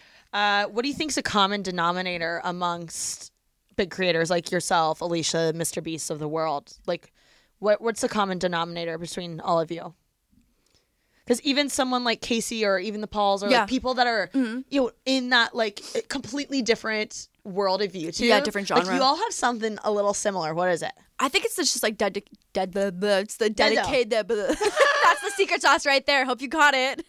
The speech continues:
Speaker 2: <laughs>
Speaker 1: People
Speaker 2: The
Speaker 1: are like, "Wait, I'm sorry, what
Speaker 2: Yeah,
Speaker 1: was
Speaker 2: the,
Speaker 1: it?"
Speaker 2: the, what was that?
Speaker 1: No.
Speaker 2: Um, the dedication. I
Speaker 1: The
Speaker 2: think it's the
Speaker 1: dedication.
Speaker 2: dedication to your content, to your audience, to,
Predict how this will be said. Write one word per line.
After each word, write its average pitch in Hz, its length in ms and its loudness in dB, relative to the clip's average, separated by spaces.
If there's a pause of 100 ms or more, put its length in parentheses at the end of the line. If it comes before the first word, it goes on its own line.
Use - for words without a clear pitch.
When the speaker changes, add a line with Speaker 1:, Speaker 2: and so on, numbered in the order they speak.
Speaker 2:
<laughs> - 1160 0
Speaker 1:
People 415 180 6
Speaker 2:
The - 60 6
Speaker 1:
are - 20 2
like, 349 120 0
"Wait, 294 180 2
I'm 302 120 0
sorry, 285 200 -2
what 233 120 2
Speaker 2:
Yeah, 370 60 4
Speaker 1:
was 466 80 2
Speaker 2:
the, 539 60 2
Speaker 1:
it?" 571 60 -4
Speaker 2:
the, 294 80 0
what 208 120 0
was 262 120 -6
that? - 100 2 (180)
Speaker 1:
No. 277 180 4 (120)
Speaker 2:
Um, 240 420 0
the 247 100 -2
dedication. 208 960 -2
I - 100 2
Speaker 1:
The 233 120 2
Speaker 2:
think 247 140 0
it's 160 60 -2
the 277 60 0
Speaker 1:
dedication. 196 640 0
Speaker 2:
dedication 190 40 -10 (120)
to 185 500 0
your 180 260 -6
content, 208 720 0
to - 80 -8
your 180 160 0
audience, 202 680 0
to, 180 640 -2